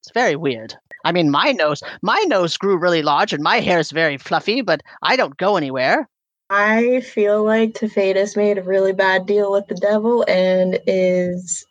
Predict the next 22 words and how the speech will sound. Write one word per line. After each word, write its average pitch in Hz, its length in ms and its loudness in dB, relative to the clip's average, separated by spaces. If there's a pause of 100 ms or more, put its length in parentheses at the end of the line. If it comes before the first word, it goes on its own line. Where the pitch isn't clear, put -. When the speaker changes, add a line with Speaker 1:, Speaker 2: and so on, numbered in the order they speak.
Speaker 2:
now 185 640 0 (100)
in 185 200 0
charge 185 580 0
of 165 500 0 (240)
all 523 280 2
of - 80 -20
what's 466 180 0
happening. 214 640 -4 (800)
I 202 80 2
feel 220 240 0
like 254 160 0
he's 226 160 0
a 226 180 0
big 208 120 -6 (580)
bad. - 100 -2
Speaker 1:
<gasps> 302 600 0 (720)
Are 277 300 0
you 440 500 0
accusing 285 760 -2
my 311 560 0
former 311 600 -2
master 233 640 -2